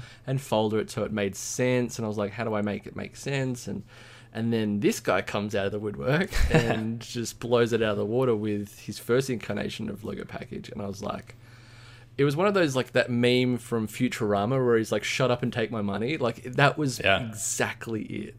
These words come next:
Speaker 1: for me. Um, and I was just happy to, to get on board. Um, but what I wanna do first, Mike, is take a step back to the inception of this idea.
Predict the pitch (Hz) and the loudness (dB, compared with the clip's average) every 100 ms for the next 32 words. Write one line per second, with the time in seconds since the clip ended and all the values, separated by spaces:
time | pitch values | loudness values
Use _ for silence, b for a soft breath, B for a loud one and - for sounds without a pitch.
0 | - - - 208 - 226 - - - - | -18 -10 -6 -4 -4 -6 -8 -10 -12 -10
1 | 131 117 110 110 - 117 117 107 110 - | -8 -6 -6 -8 -8 -6 -4 -6 -8 -10
2 | - - 113 113 113 113 - 101 - b | -12 -2 0 0 0 -6 -2 -4 -4 b
3 | b b - 113 107 104 101 120 127 113 | b b -10 -2 0 0 -2 2 4 4
4 | - - - b b b b - 113 113 | 0 -4 -12 b b b b -8 -4 -4
5 | 117 - 139 147 127 - 208 254 240 165 | -4 -8 2 2 2 -2 2 4 4 6
6 | 127 117 - 135 135 127 123 127 135 120 | 6 4 2 4 4 4 4 4 4 -2
7 | 107 - - - - 123 120 117 113 107 | -2 -4 -10 -16 -6 -2 -2 -2 -6 -8
8 | - - - b b - - - 151 143 | -8 -10 -12 b b -14 -8 -2 0 0
9 | 135 - 113 - - - 123 - - - | -2 0 -2 -2 -4 -4 -4 -4 -10 -16
10 | - - 113 110 107 107 107 104 b b | -12 -4 0 2 2 2 0 -4 b b
11 | b - 113 - 117 - 104 - 101 - | b 0 0 4 0 0 -6 -6 -8 -10
12 | - - - | -10 -12 -14